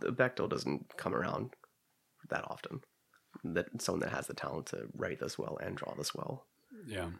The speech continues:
Speaker 1: 'Cause they're usually, like, you know, considered two different skill sets, and it's, and it's remarkable.
Speaker 2: Yeah, I think, uh, yeah, the, the art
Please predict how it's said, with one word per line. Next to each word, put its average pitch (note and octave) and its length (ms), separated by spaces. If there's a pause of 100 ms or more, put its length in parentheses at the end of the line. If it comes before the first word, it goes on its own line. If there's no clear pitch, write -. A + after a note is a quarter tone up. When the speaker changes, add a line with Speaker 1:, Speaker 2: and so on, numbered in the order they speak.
(180)
Speaker 1:
'Cause G#2+ 140
they're G#2 100
usually, - 420
like, - 140
you - 80
know, - 240 (460)
considered - 360
two - 100
different - 380 (760)
skill - 280
sets, - 380
and - 160
it's, - 200 (540)
and C#3+ 80
it's - 140
remarkable. - 500 (1300)
Speaker 2:
Yeah, F2+ 260 (220)
I A2 40
think, G#2+ 260 (240)
uh, F#2 420 (1300)
yeah, F#2 320 (100)
the, G#2 440 (260)
the G2+ 120
art B2+ 320